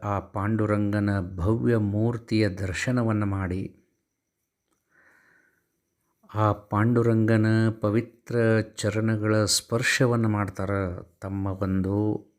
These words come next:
ಹನಿಯನ್ನು ಆ ಪರಮಾತ್ಮನ ಪಾದಕ್ಕೆ ಹಚ್ಚುತ್ತಾರ, ಆ ಕ್ಷಣಕ್ಕೆ ಮೋಕ್ಷ ಪ್ರಾಪ್ತಿಯಾದಂಥ ಅನುಭವ.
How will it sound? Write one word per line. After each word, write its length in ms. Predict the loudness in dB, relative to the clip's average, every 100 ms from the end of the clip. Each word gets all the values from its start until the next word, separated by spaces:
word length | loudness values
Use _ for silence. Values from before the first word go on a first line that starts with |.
| _ _ _ _ _ _ _ _ _ _ _ _ _ _ _ _ _ _
ಹನಿಯನ್ನು 920 | -2 2 4 4 4 2 2 0 -2
ಆ 180 | -6 -6
ಪರಮಾತ್ಮನ 920 | -6 -8 -4 -2 -2 -4 _ -4 0 2 0 -2 -8 _ _ -10
ಪಾದಕ್ಕೆ 500 | -6 -6 -6 -8 -8
ಹಚ್ಚುತ್ತಾರ, 600 | -6 -6 -6 0 2 2 -2 -6 -14 _ _ _ _ _ _ -20 -20 -20 -20 _ -4
ಆ 280 | 2 4 4
ಕ್ಷಣಕ್ಕೆ 960 | 0 -8 0 2 0 0 2 4 2 -2 -12 _ _ _ -14
ಮೋಕ್ಷ 640 | -6 -4 -4 -6 _ -6 -6
ಪ್ರಾಪ್ತಿಯಾದಂಥ 1120 | -4 -2 -2 -4 0 4 4 2 0 -2 -4
ಅನುಭವ. 760 | -6 -6 -2 -2 -2 -6 -8